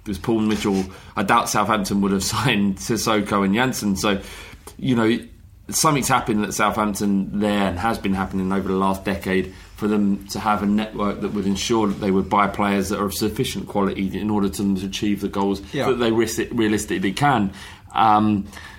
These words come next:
Speaker 1: again, despite losing lots of players, Mane was their, the kind of figurehead player last year. Um, they lost Koeman, lost Pochettino, and, and, uh, maybe twelve or thirteen key first-team players,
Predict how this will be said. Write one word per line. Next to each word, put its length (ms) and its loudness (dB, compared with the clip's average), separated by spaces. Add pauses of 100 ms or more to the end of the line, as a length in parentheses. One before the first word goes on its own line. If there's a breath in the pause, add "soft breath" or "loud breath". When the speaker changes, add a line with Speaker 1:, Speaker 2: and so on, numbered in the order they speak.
(160 loud breath)
Speaker 1:
again, 680 2
despite 480 2
losing 420 2
lots 260 2
of 100 -4
players, 460 0
Mane 560 2
was 200 -4
their, 220 0
the 100 -4
kind 180 -4
of 80 -6
figurehead 440 -2
player 260 0
last 360 0
year. 320 2 (400 loud breath)
Um, 420 -2
they 100 -4
lost 420 -2
Koeman, 560 0 (640)
lost 180 -8
Pochettino, 640 0
and, 160 0
and, 300 -6
uh, 180 -8
maybe 320 -2 (100)
twelve 400 2
or 60 -6
thirteen 540 -2 (120)
key 280 0
first-team 480 -2
players, 320 -2